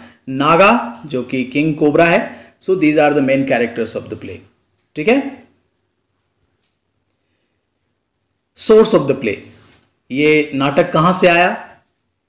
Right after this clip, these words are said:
इसका सोर्स क्या है? The play Nagamandala means a play with cobra। यह एक खेल है नाग के साथ, कोबरा के साथ। Is based on two oral कन्नड़ folk tales translated in English।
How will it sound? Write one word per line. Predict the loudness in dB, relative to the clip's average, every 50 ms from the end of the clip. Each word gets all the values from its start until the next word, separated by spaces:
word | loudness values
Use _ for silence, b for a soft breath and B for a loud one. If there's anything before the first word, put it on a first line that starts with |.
| _ _ _ _ _
इसका | -14 -6 -4 -2 -2
सोर्स | 0 2 2 2 2 2 0
क्या | 0 2 2 2
है? | 2 0 -2 -6 -12 -18 -20 b b b b b b b b b -8
The | -6 -6 -6
play | -2 0 2 4 4 4
Nagamandala | 4 4 4 4 4 4 4 4 4 4 4 4
means | 4 2 0 0 -2 -2 -2 0
a | 0
play | 0 2 2 2 2 2 0
with | -2 -2 -2
cobra। | -2 -2 -2 -4 -6 -8 -14 -20 _ _ _ _ _ _ -8
यह | -4 -2 0 2
एक | 2 2 2 0 -4 -16 -20 _ _ _ _ _
खेल | -6 0 2 2 2 4
है | 2 2 0 0 -2 -12 -16 -18 -12 -6
नाग | -4 -4 -2 -2 -2 -2 -2 0
के | -2 0
साथ, | 0 0 0 -2 -2 -2
कोबरा | -4 -2 0 2 2 2
के | 2 0
साथ। | 0 0 0 0 0 -2 -6 B B B B B B B B -8
Is | -8 -6 -2
based | 2 4 4 4 4 4 0
on | -2 0 0 0 0 0 -2 -4 -4 -2 0
two | 2 2 4 4
oral | 4 6 6 4 4 2 0
कन्नड़ | 0 2 2 2 0 0 -4 -10 -18 -20 _ _ _ _ _ -2
folk | -2 -2 -2 0 2 2
tales | 4 4 2 0 -2 -4
translated | -2 -2 -2 -2 -2 -2 -2 0 0 0
in | 0 0 0
English। | 2 0 0 0 -2 -6